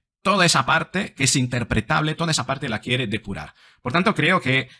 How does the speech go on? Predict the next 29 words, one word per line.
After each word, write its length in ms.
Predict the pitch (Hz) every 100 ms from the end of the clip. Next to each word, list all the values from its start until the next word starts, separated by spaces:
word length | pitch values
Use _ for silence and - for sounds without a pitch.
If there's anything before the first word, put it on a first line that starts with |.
| _ _
el 200 | - 127
estilo 640 | 123 - - 202 151 104 98 _ _
de, 600 | 98 101 127 127 120 -
eh, 640 | 127 110 107 104 101 101 98 92 -
investigación, 760 | 131 123 123 110 104 165 175
el 100 | 117
estilo 380 | 107 - 151 131
de 280 | 107 123 120
interrogación 880 | 160 151 143 135 127 120 120 175 151
del 100 | 110
juez 340 | - 156 175 - _
será 540 | - 254 233 190 - _ -
más 360 | 131 147 143
bien 400 | 131 160 190 214 - - _
centrado 480 | - - 139 151 180
en 120 | 165 160
preguntas, 960 | 156 147 156 185 - 156 180 202 - -
eh, 240 | 113 117
de 120 | 117
respuesta 360 | 151 131 160 143
cerrada, 340 | - 131 135
sí, 160 | 123 113
no, 240 | 90 - _ _ _ _
y 80 | 127
basadas 380 | 123 165 180 -
en 100 | 226
hecho. 300 | 196 - - _ _ _
En 160 | - 127
plan, 280 | 110 90